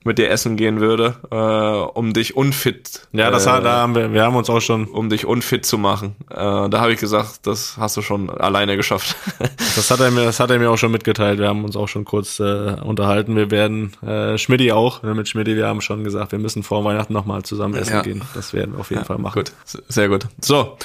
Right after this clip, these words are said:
Speaker 1: kommen wir zurück.
Speaker 2: Ja.
Speaker 1: Äh, wo waren wir? Fragen. Ja, ich fange einfach mal an, ne? Ja,
Speaker 2: Fragen.
Speaker 1: ich
Speaker 2: Fragen, ja, frag mal.
Speaker 1: Ich frag nicht, ich frag nicht. Philipp, Philipp fragt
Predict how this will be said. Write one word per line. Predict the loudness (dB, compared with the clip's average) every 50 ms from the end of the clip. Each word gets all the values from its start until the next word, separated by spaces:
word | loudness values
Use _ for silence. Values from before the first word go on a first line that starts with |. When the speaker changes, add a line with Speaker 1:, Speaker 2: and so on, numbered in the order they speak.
| -14 -14 -16 -18 -20 -20 -20 _ _ -20 -20 -18 -18 -18 -12 _
Speaker 1:
kommen | 0 2 2 2
wir | 2 2
zurück. | 2 2 2 2 2 0 -2 -2
Speaker 2:
Ja. | 0 0 0 -2 -4 -2 0 2 2 2 2 2 2
Speaker 1:
Äh, | 2
wo | 2 2
waren | 2 2 2 2
wir? | 2 2 0
Fragen. | 0 -2 0 2 2 2 2 0 -2 -6 -12 _ _ _ _ _ -20 -20 -20 _ _ _ _ _ _ -8 -2
Ja, | 0 2 2
ich | 2 2
fange | 2 2 4 4
einfach | 4 4 4
mal | 2 2 2
an, | 2 2 2
ne? | 0 -2 -2 -4 -8 _ _ _ _ _ _ -16 -14 -14 -14 -14 -16 _ -4 0
Ja, | 2 2 4 4
Speaker 2:
Fragen. | 6 6 6 6 4 2 -2
Speaker 1:
ich | -6 -6 -10 -14 -12
Speaker 2:
Fragen, | -4 0 2 2 2 2 0 -2
ja, | -2 -2 -2 0
frag | 0 0 0 0
mal. | 0 -2
Speaker 1:
Ich | -2
frag | -2 -2 -2 -2 -2 -2
nicht, | -4 -4
ich | -4 -2
frag | 0 0 0 0 0 -2
nicht. | -4 -2 -2
Philipp, | 0 2 2 0 0 -2 -10 -14 -16 _
Philipp | -6 -2 0 0 0 0 -2
fragt | -2 -2 -2 -2 -2 -4 -10 -20